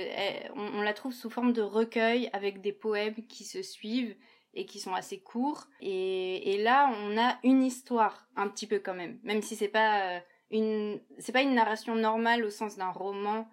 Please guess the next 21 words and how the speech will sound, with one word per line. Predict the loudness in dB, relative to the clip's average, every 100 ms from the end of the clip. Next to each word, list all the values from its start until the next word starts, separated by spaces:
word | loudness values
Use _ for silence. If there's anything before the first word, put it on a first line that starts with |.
| _
classique, | -4 -4 -4 -6 -2 0 0 -2 -2
avec, | -4 -6 -8 -6
euh, | -6 -6 -6 -8 -8 -8 -10 -12 -14 -18 -18 -14 -12
du | -12
coup | -10 -6
en | -6
prose, | -8 -4 0 2 2 -2 -4
euh, | -6 -6 -6 -6
mais | 0
en | 2
même | 2 0
temps, | 0
on | 0
a | 2
quand | 2
même | 0 2
une | 2 2
histoire | 0 -6 0 4 4 2 -4 -18 _ _ _ _
qui | -6
se | -4 -2 -4
suit | -4 -6 -6 -6